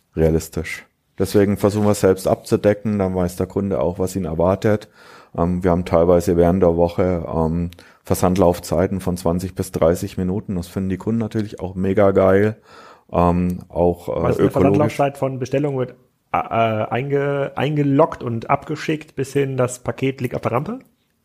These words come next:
Speaker 1: Genau.
Speaker 2: Hm.
Speaker 1: Genau. Finden die Kunden cool, erzählen sie halt auch ihren Freunden weiter. Wir finden's cool, weil wir halt dann einfach eine sehr, sehr schnelle Durchlaufzeit haben und, und, äh, nicht so viele Backorders vor uns herschleifen.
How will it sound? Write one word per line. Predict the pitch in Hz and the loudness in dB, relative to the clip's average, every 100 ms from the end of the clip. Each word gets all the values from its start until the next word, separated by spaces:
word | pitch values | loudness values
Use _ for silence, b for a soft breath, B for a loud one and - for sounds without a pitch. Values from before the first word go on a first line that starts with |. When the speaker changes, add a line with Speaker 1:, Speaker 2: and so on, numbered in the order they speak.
| - | 2
Speaker 1:
Genau. | 135 80 - _ _ _ _ _ - | 2 2 -4 _ _ _ _ _ -20
Speaker 2:
Hm. | - _ _ _ _ _ _ - | -20 _ _ _ _ _ _ -4
Speaker 1:
Genau. | 98 85 90 _ _ _ _ _ | -4 -2 -8 _ _ _ _ _
Finden | - 113 | 0 2
die | 107 | 2
Kunden | 104 107 104 92 | 2 2 2 0
cool, | 135 143 143 95 | 2 4 4 0
erzählen | - 98 104 | 0 0 2
sie | 101 | 0
halt | 95 | 0
auch | 73 92 | 0 0
ihren | 82 90 | -2 -4
Freunden | - 104 113 110 98 | 0 0 0 -4 0
weiter. | 90 92 95 92 - | 2 2 0 -2 -2
Wir | 101 | -2
finden's | 104 95 101 92 - | -2 -4 -4 -8 -6
cool, | 101 104 104 | -2 2 0
weil | 95 92 | 0 -6
wir | 92 | -6
halt | 95 | -6
dann | 92 - | -6 -6
einfach | 82 92 85 | -6 -4 -4
eine | 92 92 B B B _ | -4 -6 B B B _
sehr, | - 101 | 4 6
sehr | 202 | 4
schnelle | - 98 95 | 4 4 6
Durchlaufzeit | 107 131 - 101 101 - - 92 92 95 - | 4 4 4 4 4 0 -2 2 2 -2 -6
haben | 92 95 95 | -4 -4 -2
und, | 90 90 | -2 -4
und, | 85 82 98 | -4 -6 -6
äh, | - 90 92 90 - | -4 -2 -2 -4 -4
nicht | 95 - | -6 -6
so | - | -8
viele | - 92 | 0 2
Backorders | 90 95 76 95 101 - | 2 2 2 2 0 -2
vor | 92 | -4
uns | 95 - | -2 0
herschleifen. | 95 101 98 95 95 - 104 | 0 0 2 4 2 -2 -10